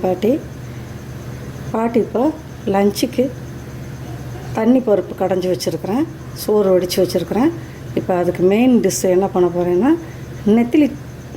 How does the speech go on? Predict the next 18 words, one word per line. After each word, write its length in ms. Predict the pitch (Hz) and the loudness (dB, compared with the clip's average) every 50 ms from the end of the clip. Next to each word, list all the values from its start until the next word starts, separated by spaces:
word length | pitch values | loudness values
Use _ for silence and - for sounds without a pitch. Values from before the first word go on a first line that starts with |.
| - 220 220 | 4 6 6
மீன் 260 | 233 247 262 254 240 254 - - - - - - - - - - - - | 8 6 6 6 6 4 2 -4 -12 -16 -16 -16 -16 -16 -14 -10 -4 0
சம்பல் 340 | 233 233 233 233 247 220 - | 4 4 6 6 4 4 2
பண்ண 100 | 175 165 165 156 | 2 0 0 -2
போகிறேன். 240 | 151 - - - - - - - - - - | -4 -8 -10 -12 -16 -16 -14 -14 -12 -8 -6
நெத்திலி 300 | 202 208 - 294 277 247 226 214 | -4 -2 2 2 4 4 4 6
மீன் 180 | 233 285 285 - - | 6 4 4 4 2
சம்பல். 320 | 196 190 185 180 180 - - - - - - - - - - - - - - - - - - - | 2 4 4 2 2 -2 -6 -10 -12 -12 -12 -12 -12 -12 -12 -12 -12 -12 -12 -12 -12 -10 -6 -2
இதுக்கு 180 | 208 202 185 185 185 | -2 0 0 2 2
வெங்காயம் 420 | 185 202 233 233 220 208 196 180 185 | 2 4 2 2 2 2 2 2 2
பாருங்கள், 360 | 180 180 180 196 233 302 320 - - - - - - - - - - - | 0 0 2 2 2 2 0 -2 -6 -14 -14 -14 -14 -16 -14 -8 -2 0
ஒரு 120 | 226 208 196 196 196 196 196 196 | 2 2 2 2 4 4 4 4
இரநூறு 320 | 196 202 247 247 226 208 190 | 4 4 4 4 4 4 4
கிராம் 220 | 196 190 190 190 185 175 - | 4 4 4 4 2 2 2
சின்ன 200 | 233 240 269 262 240 | 4 4 6 6 6
வெங்காயம் 340 | 214 202 196 196 240 262 - | 4 4 4 4 2 2 0
கட் 160 | 185 - - | -2 0 0
பண்ணி 160 | 226 202 190 185 | 2 4 4 4
வச்சுருக்கிறேன். 460 | 175 - - 180 175 185 202 262 349 | 4 2 0 -2 0 2 4 4 4